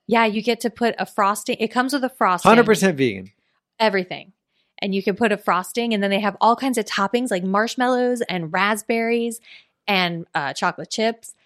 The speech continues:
Speaker 1: and cookies and all kinds of stuff. And they make other stuff too. My, I went there with a friend not too long ago, and she got banana bread and said it was great.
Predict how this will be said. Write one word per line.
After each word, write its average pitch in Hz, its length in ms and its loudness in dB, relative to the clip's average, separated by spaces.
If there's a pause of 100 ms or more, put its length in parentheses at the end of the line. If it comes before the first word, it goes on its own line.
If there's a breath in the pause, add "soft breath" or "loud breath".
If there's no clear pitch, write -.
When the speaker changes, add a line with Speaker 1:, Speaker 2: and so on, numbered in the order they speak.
(180)
Speaker 1:
and 170 320 -10
cookies 240 540 -2
and 175 180 -2
all 202 180 0
kinds 208 280 -2
of 180 60 -8
stuff. 156 260 -4 (100)
And 226 140 2
they 262 80 4
make 330 260 2
other 339 220 2
stuff 254 260 -2
too. 339 280 0
My, 208 180 -2
I 202 80 2
went 247 340 -4
there 226 180 0
with 202 140 0
a 190 60 -4
friend 233 480 -2 (260)
not 190 240 -4
too - 180 -8
long 185 200 -2
ago, 190 220 -4
and 180 120 -2
she - 160 -4
got - 340 2
banana 190 400 0
bread 139 280 -4 (420)
and 180 160 -6
said 202 140 0
it 180 80 -2
was 165 140 -10
great. 160 440 -6